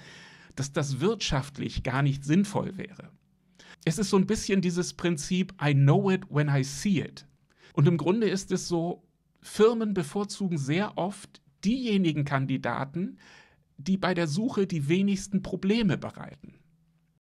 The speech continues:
Und die Wahrheit Nummer zwei ist auch wieder ein wenig bitter, aber keine Angst, ich habe nachher lauter gute Nachrichten für euch. Wahrheit Nummer zwei:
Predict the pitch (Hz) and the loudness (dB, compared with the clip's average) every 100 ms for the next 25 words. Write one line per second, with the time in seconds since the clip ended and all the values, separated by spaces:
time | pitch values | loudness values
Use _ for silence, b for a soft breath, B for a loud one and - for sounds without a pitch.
0 | _ b b b b _ _ - 143 143 | _ b b b b _ _ 0 4 6
1 | 165 190 190 180 170 143 175 196 226 156 | 6 4 4 2 0 -2 -2 0 0 -2
2 | - 180 202 220 208 208 147 139 139 180 | -2 -4 -2 -4 -4 -2 0 0 0 0
3 | 202 190 - 139 151 185 262 _ 170 214 | -2 -4 -6 -6 -4 -6 -8 _ -4 -2
4 | 220 220 170 - 143 - 156 156 151 156 | 0 -2 -2 -2 0 0 -2 -2 0 -2
5 | 185 147 160 147 139 120 117 104 - 98 | -2 -4 -4 -2 0 -2 -4 -10 -10 -8
6 | - 110 143 - _ _ _ _ _ _ | -8 -8 -12 -18 _ _ _ _ _ _
7 | _ - 131 170 208 208 180 143 - 135 | _ -8 0 2 4 4 2 0 0 0
8 | 175 | 0